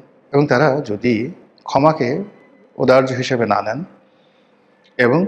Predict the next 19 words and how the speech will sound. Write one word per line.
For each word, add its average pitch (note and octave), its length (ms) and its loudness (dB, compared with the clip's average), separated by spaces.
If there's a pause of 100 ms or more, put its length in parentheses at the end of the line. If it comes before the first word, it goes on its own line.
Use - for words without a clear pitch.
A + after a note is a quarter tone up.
(120)
একটি C#3 180 0
বাংলাদেশ C3+ 440 2
বিনির্মাণে B2+ 500 4
যে A#2+ 100 0
সকল F3 340 -2
পক্ষে B2 220 -4
সাহায্য A#2 380 0
এবং A2+ 120 -4
সহযোগিতা A2+ 640 -4
দরকার, A2 420 -2
এই C3+ 160 -2
উদার D3+ 340 2
মনোভাব C3 400 2
যদি A#2 140 -2
পোষণ - 300 -10
না G2+ 140 -4
করেন, - 280 -8 (800)
তাহলে B2+ 200 4
আল্লাহ D3 440 0